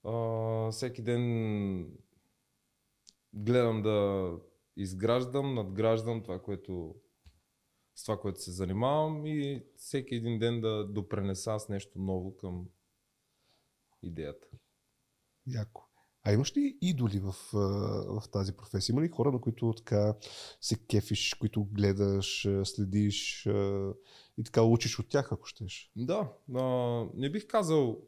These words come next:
Speaker 1: идоли, нали, нямам човек, на който искам да бъда като него. Нали, любимия ми фокусник е Жокера, но <laughs>
Speaker 2: Най-готин е, между другото. Аз съм гледал, но най-готин е Жокер.
Speaker 1: Благодаря ти.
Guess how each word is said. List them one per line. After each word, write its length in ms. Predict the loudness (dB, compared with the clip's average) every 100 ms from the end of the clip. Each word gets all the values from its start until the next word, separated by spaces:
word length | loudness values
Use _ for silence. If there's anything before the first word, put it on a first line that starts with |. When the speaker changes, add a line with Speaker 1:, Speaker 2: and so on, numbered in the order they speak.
| -2
Speaker 1:
идоли, 460 | 0 2 0 0
нали, 280 | -2 -2 -2
нямам 340 | 0 0 0 -2
човек, 220 | -4 -4
на 120 | -4
който 300 | -2 -2 -2 -2 -2
искам 300 | -4 -6 -2
да 100 | -2
бъда 260 | 2 2 0
като 200 | -4 -10
него. 640 | -6 -2 0 0 0 -4 -8 -10
Нали, 180 | -8 -4
любимия 400 | -2 -2 0 0
ми 120 | -2
фокусник 480 | -2 -6 -8 -8 -6
е 60 | -2
Жокера, 480 | -2 -2 -2 -4 -6 _ _ _ _ _ -6
но 760 | -2 -2 -2 -2 -2 -2 0 0 -2 -8 -16
<laughs> 480 | _ _ _ -20 -2
Speaker 2:
Най-готин 500 | 6 8 8 8 8
е, 80 | 8
между 260 | 8 6 4
другото. 340 | 4 6 6
Аз 100 | 6
съм 140 | 6
гледал, 240 | 8 10 10
но 260 | 6 4 6
най-готин 420 | 8 8 8 6
е 40 |
Жокер. 300 | 6 6 2 -2
Speaker 1:
Благодаря 500 | 0 0 2 0 0
ти. 140 | -4